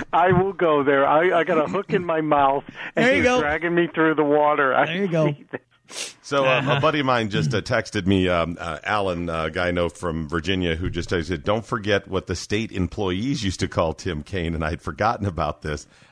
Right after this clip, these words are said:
Speaker 3: And I, I can't remember what it's in reference to, if it's just that he looks that way or what, but they called him the demented chipmunk.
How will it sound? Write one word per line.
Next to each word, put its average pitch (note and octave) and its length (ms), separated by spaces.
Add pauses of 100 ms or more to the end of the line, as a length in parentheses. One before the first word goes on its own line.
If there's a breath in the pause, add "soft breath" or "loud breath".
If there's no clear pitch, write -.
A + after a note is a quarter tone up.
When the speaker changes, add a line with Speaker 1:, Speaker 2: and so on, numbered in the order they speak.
Speaker 3:
And - 100
I, F#2+ 60 (200)
I G#2+ 80
can't D3+ 220
remember C#3 200
what B2 120
it's A2 120
in F#2+ 100
reference G#2 420
to, F#2+ 120
if E2 100
it's E2 100
just F#2 180
that F2+ 100
he D#2 60
looks F2+ 300
that C3+ 220
way C3+ 180
or A2+ 100
what, G#2 360
but F2+ 240 (420 soft breath)
they F#2+ 120
called C3+ 300
him B2+ 140
the G#2+ 80
demented F#2+ 580
chipmunk. - 640